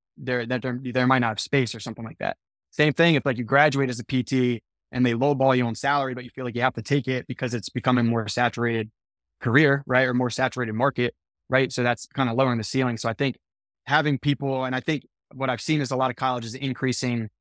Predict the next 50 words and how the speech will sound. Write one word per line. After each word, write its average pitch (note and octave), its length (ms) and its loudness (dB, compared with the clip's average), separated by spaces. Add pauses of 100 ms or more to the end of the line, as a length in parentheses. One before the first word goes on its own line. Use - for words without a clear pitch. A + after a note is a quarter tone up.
(400)
the, A#2+ 640 6
uh, A#2 280 -2
amount B2 280 2
of G#2+ 60 -4
financial B2 360 0
literacy C3 460 0
into B2 180 -2
their A2 100 -4
programs B2+ 360 -2
is A2 100 -6
really B2 160 0
important C3 460 -2
because B2 240 -8
there's D3 160 -2
a - 20 -4
big F#3 220 2
financial C#3+ 420 0
aspect B2 360 -6
to A2 40 -12
being A2 180 -2
a G#2 60 -6
P A2 140 -4
T - 200 -6
because A#2 360 0
of A2+ 80 2
the A2 80 2
student A2+ 260 0
loans. A2 160 0
It A#2+ 80 2
all C3 80 4
kinda B2 200 2
trickles A2 320 -4
back A2+ 180 -2
to G#2+ 80 -12
the G2+ 60 -10
student A2 240 -4
loans, A2 160 0
in A#2+ 40 2
my B2 80 6
opinion. C3+ 360 2 (420)
So A#2 220 4
basically A2+ 440 0
student D3+ 360 2
lo-, C#3 100 -4
so B2 160 -2
debt D3 380 0 (580)
and C3+ 480 2 (280)
fighting C3 300 -2
for A#2+ 100 -14
income, - 300 -16